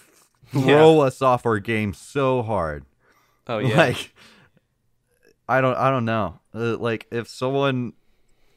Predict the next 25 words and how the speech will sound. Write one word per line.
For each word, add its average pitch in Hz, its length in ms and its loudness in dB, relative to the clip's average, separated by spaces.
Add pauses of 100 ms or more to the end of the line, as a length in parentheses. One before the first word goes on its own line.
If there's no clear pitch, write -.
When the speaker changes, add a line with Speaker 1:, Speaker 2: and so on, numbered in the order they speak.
(480)
Speaker 1:
shoved 127 460 -4
a, 113 240 -6
a 107 120 -4
phone 110 420 -6
with 101 220 -10
Ted 107 320 -6
Fancam 107 540 -8
in 113 100 -8
front 117 260 -10
of 117 40 -10
me 123 240 -8 (840)
and 104 320 -6
was 101 140 -8
like, 101 280 -4
"Stream 131 960 -6
Ted 127 280 -6
Nivison," 107 680 -8 (300)
<laughs> - 300 -14
I - 1040 4
would 214 240 6
not 180 340 6
know 180 240 6
how 165 220 8
to 165 80 2
respond. 160 680 -2